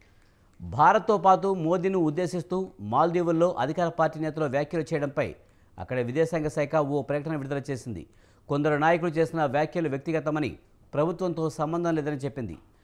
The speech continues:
మంత్రులు అటువంటి వ్యాఖ్యలు చేస్తే చర్యలు తప్పవని హెచ్చరించింది. ఇలా ప్రకటించిన కొన్ని గంటల్లోనే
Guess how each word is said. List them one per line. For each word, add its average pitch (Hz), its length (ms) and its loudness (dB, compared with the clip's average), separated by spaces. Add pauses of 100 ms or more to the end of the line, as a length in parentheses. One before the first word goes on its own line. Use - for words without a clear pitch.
(220)
మంత్రులు 175 380 0
అటువంటి 170 360 4
వ్యాఖ్యలు 170 360 2
చేస్తే 165 440 -2 (100)
చర్యలు 165 180 -2
తప్పవని 151 440 -4
హెచ్చరించింది. 131 680 -6 (460)
ఇలా 139 220 4
ప్రకటించిన 156 520 0
కొన్ని 156 300 -2
గంటల్లోనే 156 680 0